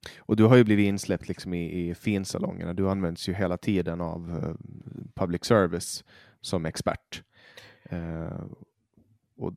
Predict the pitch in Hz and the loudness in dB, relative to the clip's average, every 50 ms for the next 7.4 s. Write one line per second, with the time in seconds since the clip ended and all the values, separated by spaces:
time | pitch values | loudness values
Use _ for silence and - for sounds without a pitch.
0 | - - - - - - 110 107 107 113 113 110 104 92 90 87 85 87 - - | -12 -18 -20 -12 -2 2 4 6 6 6 4 4 4 2 2 0 -2 -4 -4 -4
1 | 90 82 82 82 85 - _ _ _ _ _ _ _ _ _ _ _ _ - - | -4 -4 -6 -8 -12 -14 _ _ _ _ _ _ _ _ _ _ _ _ -12 -8
2 | 90 87 87 85 85 82 82 82 82 80 - - - 92 95 - 90 82 82 - | -6 -6 -4 -2 -2 0 0 0 -2 -2 -4 -4 -4 -6 -4 -2 -2 -2 -2 -4
3 | - - - - _ _ _ _ _ _ _ _ _ _ _ _ _ - - - | -8 -14 -20 -20 _ _ _ _ _ _ _ _ _ _ _ _ _ -20 -14 -4
4 | 95 98 95 87 82 95 104 107 110 113 117 117 - - 104 87 87 - 92 87 | 0 2 2 2 2 2 4 4 6 6 4 2 2 2 2 2 2 0 -2 -2
5 | 90 92 90 - - - 90 85 - _ - - - 82 82 - - 90 90 87 | 0 0 0 0 -2 -4 -4 -4 -6 _ -10 -10 -8 -6 -6 -6 -6 -4 -4 -6
6 | 85 - 87 87 - - - 92 - - 98 95 101 110 - - - 95 - - | -6 -6 -8 -10 -8 -6 -6 -6 -6 -4 -2 -2 -2 -2 -2 -6 -12 -10 -8 -8
7 | - 98 - 98 98 90 87 87 | -8 -6 -8 -6 -6 -6 -8 -8